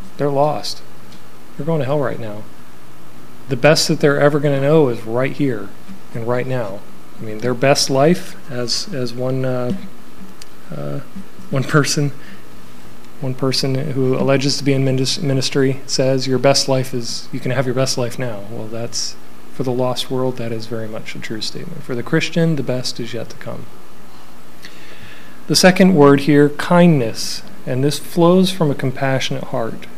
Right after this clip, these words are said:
These are all very much tied together here. You have bowels of mercies, having compassion and tenderheartedness, but kindness flows from that having compassion toward others, having a compassionate heart, even to those who may not deserve it, right?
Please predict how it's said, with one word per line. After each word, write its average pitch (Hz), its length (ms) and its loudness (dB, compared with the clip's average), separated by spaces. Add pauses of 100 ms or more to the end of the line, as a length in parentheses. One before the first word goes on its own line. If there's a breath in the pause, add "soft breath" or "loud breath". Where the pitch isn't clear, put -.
(180)
These 147 160 0
are 151 120 0
all 165 260 6
very 156 240 6
much 147 280 2
tied 131 240 -2
together 113 340 -2
here. 123 160 -4
You 123 180 -4
have 120 440 -4
bowels 131 340 0
of 131 100 -4
mercies, 123 440 -2
having 120 240 -4
compassion 139 680 0
and 120 140 -4
tenderheartedness, 117 1200 -4 (460 loud breath)
but 151 180 2
kindness 170 500 6
flows 156 480 4
from 131 240 0
that 117 220 -2
having 120 440 -4
compassion 117 680 -4
toward 127 260 -4
others, 101 480 -4 (800 loud breath)
having 131 260 2
a 117 60 -4
compassionate 139 680 2
heart, 131 240 2
even 143 240 2
to 151 100 -2
those 147 320 4
who 143 100 0
may 135 200 0
not 143 240 0
deserve 131 400 -2
it, 110 140 -6 (960)
right? 127 240 -2